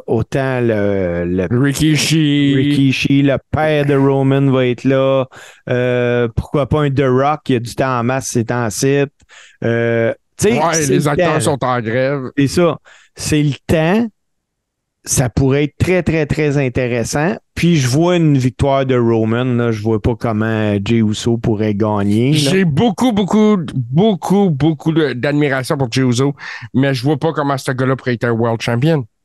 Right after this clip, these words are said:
Speaker 1: Ben non, vraiment pas. Puis surtout que les Usos,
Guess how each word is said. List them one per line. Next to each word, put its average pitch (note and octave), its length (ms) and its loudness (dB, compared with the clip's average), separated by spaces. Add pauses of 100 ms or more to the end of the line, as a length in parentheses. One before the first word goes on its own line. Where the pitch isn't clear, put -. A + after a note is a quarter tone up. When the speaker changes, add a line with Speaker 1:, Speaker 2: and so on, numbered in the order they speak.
(180)
Speaker 1:
Ben D#3 100 0
non, G3+ 160 2
vraiment E3 480 0
pas. F#3+ 300 2
Puis F3+ 400 2 (360)
surtout F#4 480 2
que G3 360 2
les C#3+ 240 2
Usos, F#3 580 2